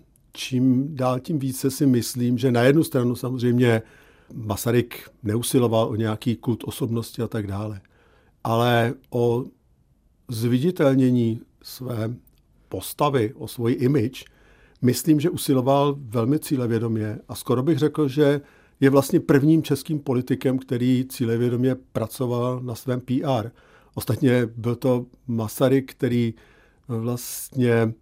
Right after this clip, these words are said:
cílevědomě budoval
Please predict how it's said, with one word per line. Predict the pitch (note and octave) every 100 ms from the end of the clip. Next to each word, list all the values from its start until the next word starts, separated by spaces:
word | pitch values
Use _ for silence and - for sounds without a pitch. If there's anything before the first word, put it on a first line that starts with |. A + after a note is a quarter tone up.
| _ _ _ _ _ _
cílevědomě | - C3 B2 B2 C3 C3 C3 B2+ B2 A2+ - _ _ _ _ A#3 G3
budoval | C3 C3+ A#2+ A#2 A2+ A2